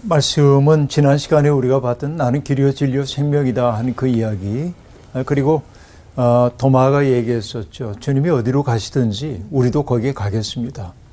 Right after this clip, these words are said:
아, 베드로의 상담이 그러한 것처럼 도마도 여전히 자기가 하고 있는 말에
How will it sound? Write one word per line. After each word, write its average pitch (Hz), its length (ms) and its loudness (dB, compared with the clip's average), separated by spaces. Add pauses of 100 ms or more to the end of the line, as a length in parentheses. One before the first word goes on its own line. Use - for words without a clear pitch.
(420)
아, 127 240 2
베드로의 156 480 6
상담이 139 680 2
그러한 123 340 -2
것처럼 120 520 -6
도마도 127 720 0 (380)
여전히 113 480 2
자기가 127 460 0
하고 147 240 -2
있는 156 200 -2
말에 131 600 -2